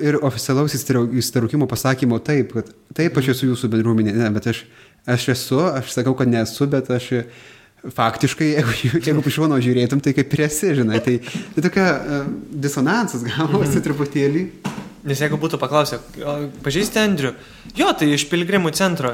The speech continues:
Speaker 2: ir turbūt būtų tuo metu daug atsakymų tokių,
Speaker 1: Gal,
Speaker 2: ne?
Speaker 1: galbūt, tikėtina. Ir, e, pats įsipareigojimas irgi man daug, e, dvejonių kėlė, kaip čia žiūrėti jį. E, labai svarbu pažint bendruomenę, kad suprastum, kas tai yra bendruomenė.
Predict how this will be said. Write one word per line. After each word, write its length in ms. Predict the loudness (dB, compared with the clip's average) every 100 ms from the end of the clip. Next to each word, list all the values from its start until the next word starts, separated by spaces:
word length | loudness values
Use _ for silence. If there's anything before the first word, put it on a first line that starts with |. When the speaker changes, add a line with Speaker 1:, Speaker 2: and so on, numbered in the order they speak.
| -2
Speaker 2:
ir 140 | -6
turbūt 340 | -2 0 0 -2
būtų 300 | -4 -4 0
tuo 120 | 2
metu 300 | 2 0 -2
daug 240 | -2 -2
atsakymų 540 | -2 -4 -2 -2 -4 -2
tokių, 80 | 0
Speaker 1:
Gal, 400 | 2 2 2 2
Speaker 2:
ne? 60 |
Speaker 1:
galbūt, 460 | 0 2 0 0 -8 -12
tikėtina. 520 | -8 -2 0 2 0 2
Ir, 260 | 2 2 2 -2 -14 -20 _ _ _ _ -8
e, 240 | -4 -2 -4 -10 -18 -6
pats 160 | -2 0
įsipareigojimas 840 | 2 2 2 2 2 2 2 2 2
irgi 200 | 2 4
man 240 | 4 4
daug, 260 | 4 2 0 0
e, 280 | 2 0 -4 -14 _ -6
dvejonių 520 | 0 2 4 4 2
kėlė, 420 | 2 2 4 2 2
kaip 180 | -2
čia 120 | -2 0
žiūrėti 400 | 0 2 0 -2
jį. 180 | 0 0 0 -8 -20 -20 _ -14
E, 40 | -12 -12 -8 -2
labai 220 | 2 2
svarbu 260 | 2 0 0
pažint 260 | 0 2
bendruomenę, 340 | 2 2 2 2
kad 80 | -2
suprastum, 320 | -2 -2 0
kas 180 | 0 0
tai 120 | 0
yra 100 | 0
bendruomenė. 580 | 0 2 2 2 -2